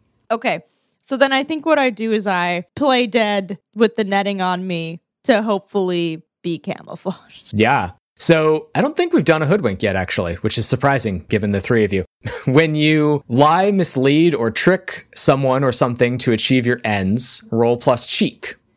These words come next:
Speaker 2: On a ten plus, they are fooled, at least for the time being. On a seven to nine, your ploy works, but the G M will introduce a complication or consequence.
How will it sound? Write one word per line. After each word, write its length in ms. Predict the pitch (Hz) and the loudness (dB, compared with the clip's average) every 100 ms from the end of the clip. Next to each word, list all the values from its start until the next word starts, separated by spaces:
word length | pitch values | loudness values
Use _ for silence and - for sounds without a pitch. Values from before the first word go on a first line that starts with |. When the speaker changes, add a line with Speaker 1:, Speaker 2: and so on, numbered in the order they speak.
| _ _ | _ _
Speaker 2:
On 100 | 123 | -2
a 60 | 113 | 2
ten 240 | 139 143 | 0 2
plus, 220 | 143 135 | 0 0
they 160 | 127 113 | 0 0
are 80 | 101 | 2
fooled, 460 | 147 151 214 220 - | 2 2 0 -2 -4
at 120 | 107 | 0
least 180 | 110 - | 0 -2
for 80 | 104 | -4
the 80 | |
time 280 | 98 110 101 | -2 0 0
being. 400 | 98 95 104 120 _ | 0 0 -2 -6 _
On 100 | 120 | -2
a 60 | 117 | 0
seven 240 | - 123 | 2 2
to 80 | 120 | 2
nine, 280 | 117 117 123 | 2 0 2
your 120 | 110 | 0
ploy 320 | 104 135 120 | 0 2 2
works, 480 | 104 123 190 - - | 2 0 0 -4 -4
but 160 | - 98 | -2 -2
the 60 | |
G 180 | 95 110 | 0 0
M 120 | 98 | 2
will 140 | 98 92 | 0 -2
introduce 460 | 98 104 101 95 | -4 0 -2 0
a 160 | 98 95 | -2 -2
complication 680 | - 120 110 101 120 107 104 | -2 -2 -2 -2 -2 0 -4
or 60 | |
consequence. 640 | 87 123 120 - 85 82 | -2 -2 -2 -4 -6 -6